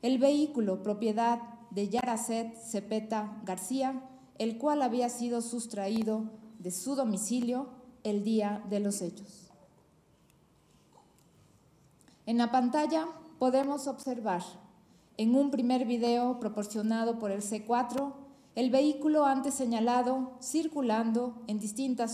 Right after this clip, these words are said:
horas del día veintidós de abril por calles de la ciudad, después de transcurridos los hechos. En el segundo y tercer video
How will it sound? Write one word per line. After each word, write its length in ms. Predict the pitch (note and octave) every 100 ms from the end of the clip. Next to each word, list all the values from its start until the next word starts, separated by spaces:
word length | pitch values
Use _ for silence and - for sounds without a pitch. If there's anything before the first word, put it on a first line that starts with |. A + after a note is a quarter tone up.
| A3+
horas 240 | A3+ A3
del 180 | G3+ G3+
día 320 | A#3 A3+ F3+ - - -
veintidós 640 | F#3+ G#3+ G#3+ A3 A3 A3
de 80 | G#3+
abril 580 | G3 A3+ D4+ D#4 - - - - -
por 240 | C4 C4
calles 340 | D4 C#4 D4
de 100 | C4
la 120 | B3 A#3
ciudad, 400 | A#3 G#3 F3 F3+ - - - _
después 760 | G3 A3 A3 B3+ C4+ D4+ - - -
de 140 | G#3+
transcurridos 1000 | A3 A#3 A#3 - A3 G#3 A3+ A3+ A3+ A3+ -
los 300 | A3+ A3+ A3+
hechos. 500 | F3+ - E3+ - - - _ _ - _ _ _ _ -
En 140 | A#3
el 100 | B3+
segundo 760 | B3+ C4+ C#4+ E4 E4+ F4 F4+ -
y 80 | A#3+
tercer 460 | A#3+ A3+ C4 B3+
video 440 | A3+ G#3+ A#3 C4+